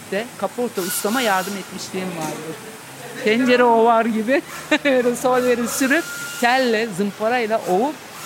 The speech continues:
boyayı çıkarırdık yani. Müthiş keyifliydi. Ben çok keyif aldım ya. İyi ki yaptım yani bu işi.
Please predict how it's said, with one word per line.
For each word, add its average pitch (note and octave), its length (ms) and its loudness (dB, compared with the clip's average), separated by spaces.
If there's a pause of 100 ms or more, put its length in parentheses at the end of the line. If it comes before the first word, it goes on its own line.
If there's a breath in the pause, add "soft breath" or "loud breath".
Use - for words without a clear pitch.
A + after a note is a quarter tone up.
(600)
boyayı F3+ 280 4
çıkarırdık D#3 540 -6 (100)
yani. C#3 240 -10 (320)
Müthiş D#4 300 -2
keyifliydi. C#4 640 -4 (880)
Ben C#4 180 2
çok C4+ 260 -8
keyif G3 260 -2
aldım D3 320 -4 (120)
ya. D3+ 60 -10 (380)
İyi D#4+ 100 2
ki C4 140 -6
yaptım G3+ 440 -2 (100)
yani D#3+ 260 -6 (140)
bu D#3+ 60 -6
işi. D#3 300 -10